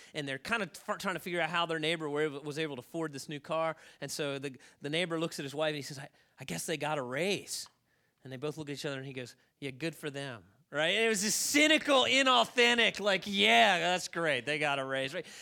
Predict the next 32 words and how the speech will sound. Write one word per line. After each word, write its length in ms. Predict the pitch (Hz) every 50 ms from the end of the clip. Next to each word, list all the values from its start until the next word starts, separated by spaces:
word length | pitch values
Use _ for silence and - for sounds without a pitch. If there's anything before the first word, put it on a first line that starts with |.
| - 196
And 120 | 233 254 285
we're 120 | 320 269
kinda 280 | - 349 359 370 370 359
wired 380 | 330 339 349 359 359 339 330
up 220 | 339 370 381 370 381
that 200 | 381 339 294 254
way, 260 | 240 226 196 175 175
right? 200 | 196 247 285 254
But 80 | -
that's 180 | - 311 320 311
not 240 | 370 415 381 311 294
real 240 | 320 330 320 302 285
love. 300 | 311 370 403 381 302 285
Real 220 | 339 381 370 320
love 240 | 320 359 381 359 320
is 100 | 226 269
when 140 | 294 294 302
we 100 | 320 311
rejoice 720 | 285 277 262 214 175 185 240 302 311 349 381 392 - -
with 140 | 294 233 -
people 240 | 320 320 320 311 294
that 80 | 277
are 60 | 269
rejoicing, 500 | 269 262 208 233 320 349 349 339 302 233 - - - 226
and 160 | - 254 262
we're 160 | 294 349 330
hurting 580 | 285 254 233 262 330 359 381 392 381 330 269 247
with 140 | 233 233 233
people 280 | 285 285 294 269 285
that 120 | 254 254 233
are 80 | 220
hurting. 480 | 208 208 247 294 330 339 339 330 247